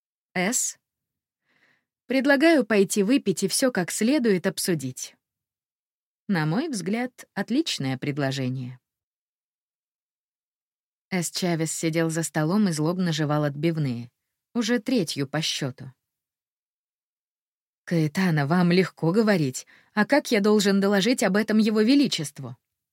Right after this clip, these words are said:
К примеру, сказать, что драконариев стало больше, и побережья будут прикрыты более надёжно. "Хм...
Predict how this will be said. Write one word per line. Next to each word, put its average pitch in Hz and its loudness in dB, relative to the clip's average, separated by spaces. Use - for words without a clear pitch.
К - -20
примеру, 262 2
сказать, 220 0
что - -2
драконариев 214 0
стало 240 0
больше, 151 -2
и 170 0
побережья 160 2
будут 170 -2
прикрыты 196 0
более 185 2
надёжно. 143 -2
"Хм... 147 -2